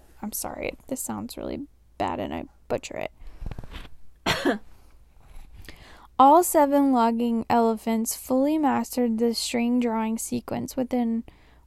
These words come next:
one to three experimental sessions. In all of the cases of retractable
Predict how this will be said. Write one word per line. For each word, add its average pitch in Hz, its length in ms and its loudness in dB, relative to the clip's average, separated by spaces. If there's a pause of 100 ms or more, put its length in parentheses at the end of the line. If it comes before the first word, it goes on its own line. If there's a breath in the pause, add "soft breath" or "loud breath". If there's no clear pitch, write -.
(100)
one 254 280 4
to 294 160 2
three 254 260 2
experimental 226 720 0
sessions. - 920 -8 (840 soft breath)
In 269 240 4 (200)
all 269 240 10
of 349 120 0
the 359 120 2
cases 269 680 2
of 247 140 4
retractable 240 920 0